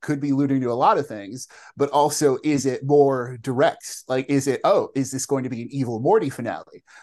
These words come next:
But that's what makes this exciting, right? Because if they're doing so much in the middle of the season, what's the final episode going to be?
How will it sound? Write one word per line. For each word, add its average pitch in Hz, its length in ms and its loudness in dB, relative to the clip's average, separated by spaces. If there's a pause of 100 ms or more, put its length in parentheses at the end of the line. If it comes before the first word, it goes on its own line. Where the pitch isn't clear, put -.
(120)
But 135 140 -6
that's 196 380 2
what 175 160 0
makes 180 180 -2
this 156 160 -6
exciting, 190 500 2
right? 165 220 0
Because 170 360 -2
if 165 140 0
they're 196 140 4
doing 185 320 -2
so 156 380 -2
much 143 400 -2
in 139 100 -8
the 131 80 -6
middle 147 240 2
of 127 60 -4
the 123 80 -6
season, 123 520 -10 (460)
what's 135 400 -2
the 180 100 0
final 139 380 2
episode 117 400 -6
going 92 160 -8
to 110 60 -16
be? - 260 -20